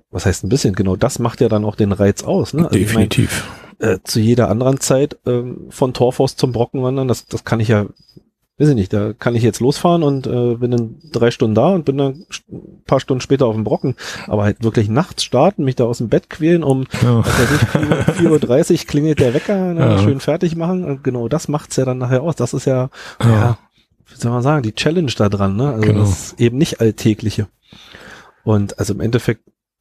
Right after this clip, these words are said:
Speaker 1: ich muss zugeben, mich persönlich interessiert der Megapunkt jetzt nicht.
Speaker 2: Nö.
Speaker 1: Und ich bin auch gespannt, ob das Ganze jetzt die Menge der Leute, das Ganze, mm, nicht vielleicht sogar ein bisschen ins, ins Negative zieht. Ähm,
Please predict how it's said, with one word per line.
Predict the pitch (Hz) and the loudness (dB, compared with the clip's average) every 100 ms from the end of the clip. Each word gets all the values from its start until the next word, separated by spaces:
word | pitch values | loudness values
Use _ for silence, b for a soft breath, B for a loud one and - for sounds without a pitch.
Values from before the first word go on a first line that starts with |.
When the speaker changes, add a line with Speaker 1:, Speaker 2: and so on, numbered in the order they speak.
| _ | _
Speaker 1:
ich | 127 - | -10 -6
muss | 117 110 | -4 -4
zugeben, | - 113 110 | -2 0 2
mich | 110 - | 0 -2
persönlich | 107 95 110 160 170 147 | -4 2 4 4 4 2
interessiert | 120 117 - - 113 | -2 -4 -2 0 0
der | 101 | 0
Megapunkt | 98 101 135 160 135 - 120 104 | 0 2 4 4 2 0 -2 0
jetzt | 92 - - _ _ | -4 -6 -18 _ _
nicht. | - 131 - - | 0 0 2 2
Speaker 2:
Nö. | 90 82 B B B B B B - | 2 2 B B B B B B -6
Speaker 1:
Und | 120 107 | -2 -2
ich | 107 | 0
bin | 120 | 0
auch | 120 - | 0 0
gespannt, | 110 - 117 147 | -4 0 0 0
ob | 123 - | -4 0
das | 113 - | -2 0
Ganze | 117 117 - | -4 -2 0
jetzt | 120 113 - | 0 0 -4
die | |
Menge | 104 98 120 180 | 0 2 2 4
der | 165 147 | 4 2
Leute, | 131 139 - 147 143 139 139 | 4 2 4 4 4 0 -2
das | 120 - | -6 -6
Ganze, | 120 120 - 123 120 117 _ | -6 -4 0 0 0 -2 _
mm, | 120 117 117 110 B B B B B - | -14 -10 -8 -8 B B B B B -4
nicht | 120 - | -2 2
vielleicht | 117 113 | 2 2
sogar | - 117 | 0 0
ein | 113 | 0
bisschen | 117 120 | 2 2
ins, | 107 - - | 0 -2 -4
ins | 104 - | -4 0
Negative | 104 143 180 - 175 175 | 2 2 0 0 0 0
zieht. | - - 185 202 - | -2 0 2 2 0
Ähm, | 131 135 139 139 | 0 0 -2 -6